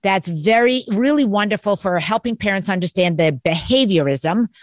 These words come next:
of parenting. It's called Don't Shoot the Dog. It's about, um, I think they were animal trainers. So you would, you might really relate to it as an animal trainer yourself.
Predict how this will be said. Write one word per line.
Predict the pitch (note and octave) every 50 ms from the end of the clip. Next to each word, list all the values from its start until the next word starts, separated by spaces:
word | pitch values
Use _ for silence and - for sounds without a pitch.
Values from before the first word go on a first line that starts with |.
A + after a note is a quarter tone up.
| - - G3
of | F#3+ E3+ -
parenting. | - G#3+ A3+ A3+ A3 F#3+ - E3+ D#3 D#3 D#3+ F3+ F3 _ - - - - - -
It's | G#3 G3+ -
called | - G#3 A3 G3+ D3
Don't | G#3 F#3+ G#3 G3+
Shoot | - A#3+ B3 G#3+
the | - C4+
Dog. | F#3+ A#3 G3+ F#3 F#3 G3 A3+ B3+ A#3 C4+ A3+ _ _ _ _ _ _ - - -
It's | G#3 - -
about, | G#3 F#3 D#3 - A3 G#3 G#3 A3 A3 A3 _ -
um, | A3 G#3 G#3 G#3 G3+ G#3 A#3 -
I | F#3+
think | - - C#4+ D#4 D#4 -
they | E4 E4+
were | D#4 - - -
animal | F#3+ F#3 A3 C4+ C4 G#3 F3
trainers. | - - F3 D3 D3 C3 B2 F#2+ G2 -
So | - - G#3+ G3+ G3 F#3+ F#3+ F3+ E3+
you | D#3+ F#3+ A3+ B3
would, | B3+ A#3 F3+ E3+ F3+
you | - A3+ A3 A3+ A3
might | A3 G3+ G#3 A3
really | G#3 G#3+ A#3 B3+ B3+ A3+ F#3
relate | F3+ F#3+ F#3+ G3+ A3 A#3 -
to | - G3+ F3 D#3+
it | D3+ C#3+ B2+ _ -
as | F3+ D#3+ F3
an | F#3
animal | F#3 G#3 B3+ B3 G#3+ F3+ E3+
trainer | - - E3 D#3+ E3
yourself. | E3 D#3+ E3 - - A#3 G#3 -